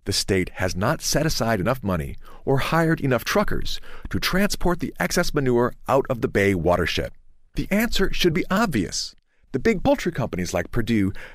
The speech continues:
that are making the most profit from the industry, not the taxpayers and not the family farmers, should pay for the cost of either shipping the excess waste out of the Bay watershed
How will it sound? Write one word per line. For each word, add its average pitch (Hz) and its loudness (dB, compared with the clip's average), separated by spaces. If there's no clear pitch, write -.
that 110 0
are 101 2
making 107 0
the 90 0
most 87 -2
profit - 0
from 101 0
the 90 -2
industry, - -6
not 190 0
the 254 -4
taxpayers 110 0
and 82 -2
not 180 0
the 190 -2
family 156 0
farmers, 135 -2
should - -2
pay 277 4
for - -2
the - -2
cost - -4
of 101 -2
either 98 2
shipping 214 0
the 120 0
excess 131 -2
waste 92 0
out 156 0
of 208 -2
the 165 0
Bay 160 2
watershed 120 4